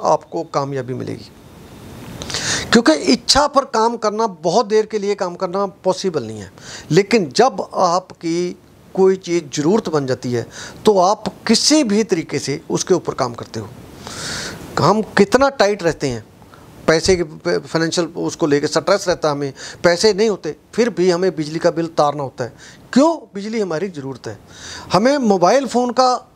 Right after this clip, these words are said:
recharge करना पड़ता है। क्यों? mobile phone हमारी ज़रूरत बन गई है। किसी भी topic को, कोई भी समस्या या कोई भी उसका solution, यदि आप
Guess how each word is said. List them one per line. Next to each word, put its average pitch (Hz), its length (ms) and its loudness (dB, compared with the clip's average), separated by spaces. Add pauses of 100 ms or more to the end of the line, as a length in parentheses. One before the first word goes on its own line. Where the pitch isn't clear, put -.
(100)
recharge 226 760 0
करना 254 220 2
पड़ता 208 260 -4
है। 143 160 -6 (360)
क्यों? 302 240 2
mobile 214 360 0
phone 208 220 -6
हमारी 208 280 0
ज़रूरत 208 360 -4
बन 214 140 0
गई 151 200 -4
है। 113 120 -8 (1200)
किसी 330 440 4
भी 285 280 2
topic 185 420 -2
को, - 120 -18 (600)
कोई 294 400 4
भी 240 380 -4
समस्या 196 840 -2 (420)
या 220 180 4
कोई 247 640 0
भी 214 260 -2
उसका 220 440 0
solution, 190 640 -2 (1160)
यदि 175 300 4
आप 143 180 0